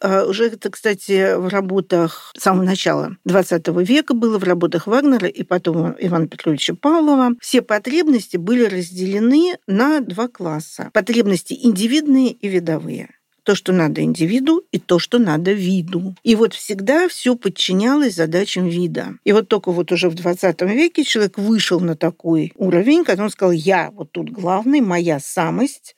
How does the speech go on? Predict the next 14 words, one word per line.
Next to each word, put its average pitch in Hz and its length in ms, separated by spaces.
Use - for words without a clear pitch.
да, 196 200
мое 190 260
самоопределение, 180 1080
мое, 190 640
э, 175 320
самоощущение, 226 1160
моя 208 280
самореализация». 185 1120
И 359 220
у 349 40
нас 185 240
появилась 160 840
целая 165 300
психология 339 720